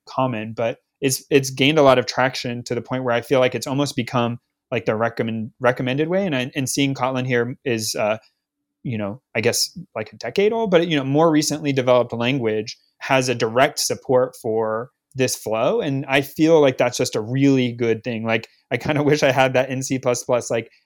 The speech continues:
a, a way to force me to handle this this way for things which could be null. And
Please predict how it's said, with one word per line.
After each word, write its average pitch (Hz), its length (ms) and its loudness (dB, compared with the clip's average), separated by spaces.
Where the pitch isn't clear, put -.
a, 120 120 2
a 131 200 2
way 127 140 6
to 123 100 2
force 123 320 0
me 123 140 -4
to 120 80 -2
handle 113 300 -2
this 113 200 -2
this 117 240 -4
way 135 360 -4
for 123 200 -4
things 120 300 -4
which - 160 -6
could 113 120 -2
be 110 120 -6
null. 117 320 -6
And 135 180 -10